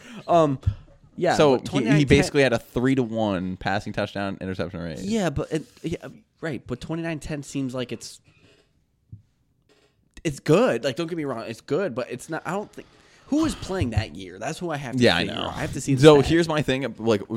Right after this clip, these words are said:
Speaker 2: to kind of rebuttal this, I think Aaron Rodgers' year in twenty twenty, he had that, like, uh, the, the crazy Q B R, but I don't think his yards were, like,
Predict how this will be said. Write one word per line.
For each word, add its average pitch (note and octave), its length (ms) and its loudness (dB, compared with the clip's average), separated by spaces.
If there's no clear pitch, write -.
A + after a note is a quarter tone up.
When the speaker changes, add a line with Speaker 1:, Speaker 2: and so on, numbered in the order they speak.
Speaker 2:
to A#2 220 4
kind B2+ 320 0
of C3+ 60 2
rebuttal C3 400 2
this, C#3+ 380 -4
I A2+ 120 -2
think D#3+ 420 -8
Aaron C3 260 0
Rodgers' A#2 540 0
year B2 300 0
in A2+ 60 -2
twenty A2+ 260 -4
twenty, G#2 340 -2
he A#2 120 -4
had G#2+ 100 0
that, - 120 -2
like, F#2+ 200 -2
uh, F#2+ 180 -4
the, F#2+ 160 -4
the F2 140 -8
crazy G#2 320 -6
Q G2 160 -4
B F#2+ 120 -2
R, F#2 200 -2
but G#2 120 -4
I A2 80 2
don't A#2 100 -2
think A#2+ 100 -2
his G2 160 -2
yards F#2 280 2
were, C#2 60 -10
like, C#2 260 -4